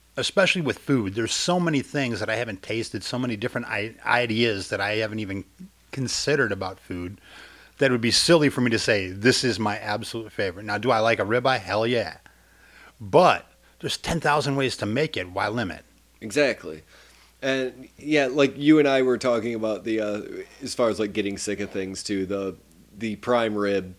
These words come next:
Speaker 1: Mm, oh, God.
Speaker 2: conversation. 'Cause anybody you know who has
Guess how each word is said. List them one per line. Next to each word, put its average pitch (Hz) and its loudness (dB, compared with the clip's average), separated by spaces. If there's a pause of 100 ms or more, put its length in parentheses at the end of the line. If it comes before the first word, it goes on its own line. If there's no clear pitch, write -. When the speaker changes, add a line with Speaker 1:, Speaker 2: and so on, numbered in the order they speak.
(100)
Speaker 1:
Mm, 127 4
oh, 127 8
God. 120 10
Speaker 2:
conversation. 107 0 (360)
'Cause 123 2 (260)
anybody 156 4
you 135 2
know 120 0
who 117 -2
has 98 -2